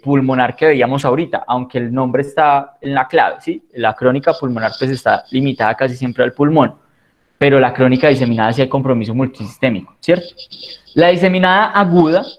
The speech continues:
las manifestaciones son fiebre, pérdida de peso, malestar general, diarrea y pancitopenia. Ojo, ¿cuál es la clave de la forma diseminada casi siempre? El compromiso extrapulmonar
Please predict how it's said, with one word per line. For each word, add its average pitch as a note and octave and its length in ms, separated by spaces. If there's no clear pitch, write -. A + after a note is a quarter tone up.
las D3 120
manifestaciones C#3 720
son C#3+ 240
fiebre, E3 500
pérdida B2 340
de A2+ 60
peso, D#3 380
malestar A2+ 340
general, B2+ 600
diarrea A#2+ 460
y - 80
pancitopenia. E3+ 1120
Ojo, D#3 300
¿cuál D#3+ 140
es F#3 40
la G3+ 140
clave G3+ 340
de G3 60
la D3 100
forma D3 220
diseminada C3+ 440
casi E3 220
siempre? F3 420
El C3+ 120
compromiso C3 760
extrapulmonar G3 880